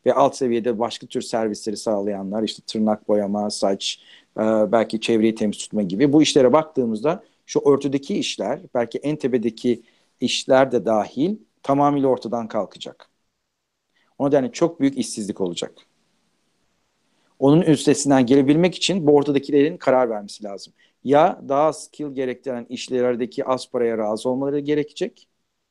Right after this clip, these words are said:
Ya da yeteneklerini yetenek katarak sentetik biyoloji öğrenecek, quantum computing öğrenecek, A I öğrenecek. E, üst taraftaki, e, daha produktif işlere doğru kaydırarak, e, kendisini kurtaracak.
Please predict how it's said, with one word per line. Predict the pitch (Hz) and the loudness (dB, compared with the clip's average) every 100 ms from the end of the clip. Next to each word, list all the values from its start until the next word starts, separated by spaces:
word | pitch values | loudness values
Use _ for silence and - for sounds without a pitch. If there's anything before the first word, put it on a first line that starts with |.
| _ _ _ _ _ _ _ _ - | _ _ _ _ _ _ _ _ 2
Ya | 156 147 | 4 4
da | 151 220 - | 0 -2 -8
yeteneklerini | 127 135 139 139 139 139 143 | -8 -4 -6 -4 -2 -2 -2
yetenek | 135 139 147 | -2 -6 -4
katarak | 127 - 113 123 | -6 -2 -4 -6
sentetik | - 110 123 131 | -10 -4 -2 0
biyoloji | 131 127 127 117 127 | 4 4 4 2 0
öğrenecek, | 120 117 101 127 | 0 0 -4 -8
quantum | _ 113 113 127 | _ -8 -6 -10
computing | 117 123 127 123 123 | -8 -8 -4 -4 2
öğrenecek, | 120 117 110 113 123 _ _ _ | 2 2 0 -4 -8 _ _ _
A | 120 | 2
I | 123 135 143 | 4 4 4
öğrenecek. | 131 120 113 160 196 _ _ _ _ _ _ _ 135 | 0 -2 -2 -4 -4 _ _ _ _ _ _ _ -2
E, | 127 120 - | -2 -2 -4
üst | 165 160 | -4 0
taraftaki, | 135 127 127 - 147 180 208 | 0 0 -4 -6 -4 -2 -2
e, | 139 127 123 | 0 2 2
daha | 120 - 160 | 0 0 0
produktif | - 131 131 - 170 208 _ _ _ 135 | 0 -2 -2 -2 -6 -6 _ _ _ -8
işlere | - 139 139 | -2 0 2
doğru | 131 127 | 2 0
kaydırarak, | 123 123 120 127 127 202 - _ _ _ | 2 2 2 2 2 0 -8 _ _ _
e, | 120 120 | -2 -2
kendisini | 143 135 110 123 156 | 0 0 0 -6 -6
kurtaracak. | 127 - 101 85 - | -6 -4 -6 -6 -12